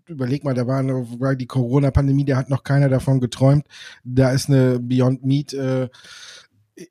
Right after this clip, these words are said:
in Sphären hochgewandert, weil es die Anleger sehen wollten, äh, wo, wo jeder schon dann irgendwann gesagt hat, Richtung zweihundert U S-Dollar, also habt ihr noch alle Tassen im Schrank,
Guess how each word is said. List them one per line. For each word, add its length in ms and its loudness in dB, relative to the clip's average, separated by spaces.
in 140 -2
Sphären 480 2
hochgewandert, 920 2
weil 200 -2
es 80 0
die 120 -6
Anleger 340 0
sehen 240 0
wollten, 440 0
äh, 260 -6
wo, 380 -12
wo 120 2
jeder 300 4
schon 240 2
dann 140 2
irgendwann 320 0
gesagt 300 -2
hat, 140 -4
Richtung 340 -4
zweihundert 400 2
U 80 0
S-Dollar, 340 2
also 240 2
habt 420 -8
ihr 240 0
noch 280 -2
alle 340 2
Tassen 300 2
im 100 2
Schrank, 420 2